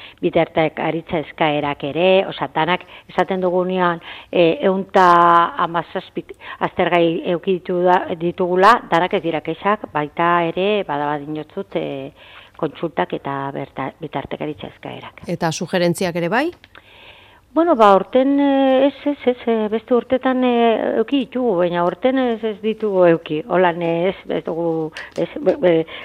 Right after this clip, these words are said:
Speaker 1: eh, txostenan ez dugu aipatzen, ez, ez, ez, ez dugu eduki. Bueno,
Speaker 2: Mhm.
Speaker 1: eh, eduki dugu sugerentzia, baina gai espezifikoei buruz, eh, baina holan orokor bat, berezi bat aparte ez dugu eduki.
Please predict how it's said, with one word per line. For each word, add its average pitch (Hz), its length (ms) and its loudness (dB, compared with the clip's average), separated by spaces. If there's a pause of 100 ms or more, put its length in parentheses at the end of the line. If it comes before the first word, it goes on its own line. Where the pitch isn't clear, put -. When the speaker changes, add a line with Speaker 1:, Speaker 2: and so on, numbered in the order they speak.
(140)
Speaker 1:
eh, 170 280 4
txostenan 202 560 -2
ez 180 80 -4
dugu 180 220 4
aipatzen, 165 420 -2
ez, 165 120 -4
ez, 220 180 0 (100)
ez, 170 420 -2
ez 165 160 -6
dugu 156 200 -2
eduki. - 340 -6 (100)
Bueno, 151 280 -2
Speaker 2:
Mhm. 147 100 -8 (120)
Speaker 1:
eh, 151 240 -8 (260)
eduki 180 320 2
dugu 202 260 10
sugerentzia, 208 520 6
baina 175 380 4 (320)
gai 196 540 10 (140)
espezifikoei 175 880 2
buruz, 165 360 4 (120)
eh, 151 340 0
baina 156 320 -4
holan 170 300 2
orokor 170 500 4
bat, 185 240 4
berezi 175 400 2
bat 170 240 2
aparte 190 460 0
ez 156 80 -4
dugu 147 260 -2
eduki. 135 320 -10